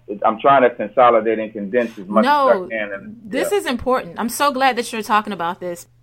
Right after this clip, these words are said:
Speaker 2: When it comes to the fermented foods, what do you recommend? Are you,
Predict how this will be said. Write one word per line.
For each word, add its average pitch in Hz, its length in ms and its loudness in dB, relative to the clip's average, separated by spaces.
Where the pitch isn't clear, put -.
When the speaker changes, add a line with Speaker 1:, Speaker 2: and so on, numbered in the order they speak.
Speaker 2:
When 233 160 0
it 262 100 2
comes 294 280 -4
to 339 100 -4
the 220 100 -6
fermented 214 560 -4
foods, 214 640 -8
what 214 200 -2
do 311 60 -4
you 285 160 -4
recommend? 190 600 -6
Are 180 80 -6
you, 190 440 -4